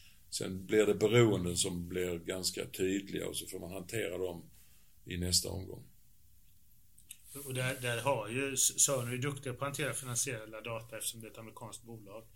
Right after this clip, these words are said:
Speaker 2: Så det får de ju till, men, men jag tror att man, man måste börja i någon ände. Och, och för att förstå, jag skulle bara vilja beskriva också kort varför är det så joxigt att få ihop det här. Jo, för idag är våra system helt separerade. Patientdata ligger i ett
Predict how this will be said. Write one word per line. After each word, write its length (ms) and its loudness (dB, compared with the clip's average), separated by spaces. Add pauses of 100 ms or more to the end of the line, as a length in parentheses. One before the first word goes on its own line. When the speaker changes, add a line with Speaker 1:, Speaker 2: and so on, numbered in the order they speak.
(340)
Speaker 2:
Så 120 -12
det 80 -6
får 120 -6
de 120 -4
ju 120 -4
till, 380 -2
men, 220 -8
men 360 -6
jag 140 -8
tror 160 -6
att 80 -8
man, 120 -6
man 120 -4
måste 240 -4
börja 160 0
i 40 -2
någon 200 -4
ände. 320 -6 (400)
Och, 200 -6
och 80 2
för 80 2
att 60 -4
förstå, 360 2
jag 80 0
skulle 120 -4
bara 80 0
vilja 140 0
beskriva 340 0
också 220 -2
kort 440 -6
varför 540 -2
är 280 -4
det 100 -2
så 140 2
joxigt 440 -6
att 60 -16
få 80 -8
ihop 180 -10
det 80 -10
här. 300 -12 (360)
Jo, 140 -2
för 180 -2
idag 260 0
är 40 -4
våra 220 0
system 580 0
helt 340 -4
separerade. 800 -6 (400)
Patientdata 680 2
ligger 340 -2
i 80 -2
ett 340 -6